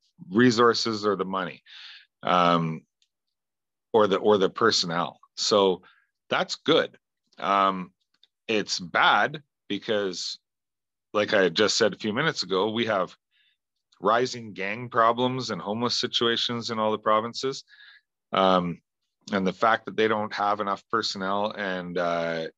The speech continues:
and resources to do the jobs that they need to do, to do, even without a gun ban, a gun confiscation that they have to, uh, implement, um, it's, uh,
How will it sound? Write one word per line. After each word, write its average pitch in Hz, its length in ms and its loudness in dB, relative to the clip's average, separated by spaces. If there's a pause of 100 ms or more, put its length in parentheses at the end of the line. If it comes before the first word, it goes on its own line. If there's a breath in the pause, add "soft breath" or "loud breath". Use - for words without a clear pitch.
(140)
and 85 540 -8
resources 101 640 2
to - 220 -20
do 107 400 0
the 92 120 -4
jobs 95 480 -2
that 80 80 -14
they 90 140 -4
need 92 240 -8
to 87 80 -8
do, 95 340 -4 (100)
to 104 100 -6
do, 98 420 0 (340 loud breath)
even 107 240 -2
without 101 680 0 (640 soft breath)
a 98 80 -8
gun 85 360 -4
ban, 85 460 -4 (100)
a 87 200 -4
gun 90 280 -2
confiscation 82 880 -4
that 76 180 -14
they 82 120 -4
have 82 340 -6
to, 76 380 -6
uh, 73 340 -2 (400)
implement, 87 540 -2 (460 loud breath)
um, 82 520 0 (1400)
it's, 98 480 0
uh, 85 560 4